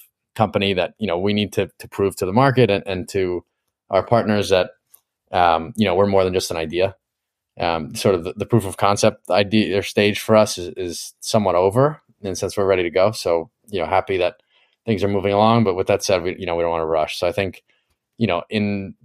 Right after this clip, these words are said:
the best case scenario, uh, we're able to support some of the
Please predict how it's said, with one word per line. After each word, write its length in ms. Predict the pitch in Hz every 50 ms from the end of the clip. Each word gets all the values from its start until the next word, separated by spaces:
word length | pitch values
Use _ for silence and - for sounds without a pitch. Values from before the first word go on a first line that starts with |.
| - _
the 100 | 107 98
best 400 | 80 - 117 120 123 - - -
case 240 | - 127 127 127
scenario, 880 | - - 123 120 123 123 123 123 127 127 123 123 123 120 120 120 - - _ _ _ _ _ _ _ _ _ _ _
uh, 240 | 107 98 92 92 95
we're 200 | 95 104 120 82
able 300 | 104 110 110 104 110 107
to 240 | 107 - - 117 110
support 580 | 107 - - 104 - - - 117 113 110 110 110 - _ _ _ _ _ _
some 320 | _ - - - 120 107 107
of 240 | 107 95 90 90 90
the 540 | 104 104 101 98 98 98 98 98 98 95